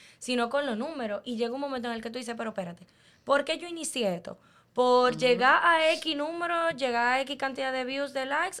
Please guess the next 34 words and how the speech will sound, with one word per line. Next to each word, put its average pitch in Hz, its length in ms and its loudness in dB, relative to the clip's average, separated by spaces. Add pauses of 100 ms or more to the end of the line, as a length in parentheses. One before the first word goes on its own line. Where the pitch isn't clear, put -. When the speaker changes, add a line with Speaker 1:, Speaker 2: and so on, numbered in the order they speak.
Speaker 1:
o 247 400 0
por 247 140 -2
simple 262 260 -4
y - 20 -2
llanamente 269 440 -2
poner 240 220 -2
mi 262 100 -4
granito 262 360 -4
allá 247 140 -4
afuera 254 600 -2
y 233 320 -4
que 226 200 -4
lo 226 200 0
que 214 120 -2
yo 233 140 0
sé, 269 520 -2
lo 247 180 0
que 233 120 -2
yo 247 100 0
sea 269 280 2
o 190 40 0
lo 190 140 -2
que - 100 -16
tenga 240 360 -4
para 220 200 -2
dar, 233 220 -2 (200)
le 220 140 2
llegue 233 380 0
aunque 220 280 -4
sea 220 260 -2
a 214 120 -4
tres 208 220 -4
gatos?" 180 260 -12 (160)
Speaker 2:
Ujú. 208 300 -18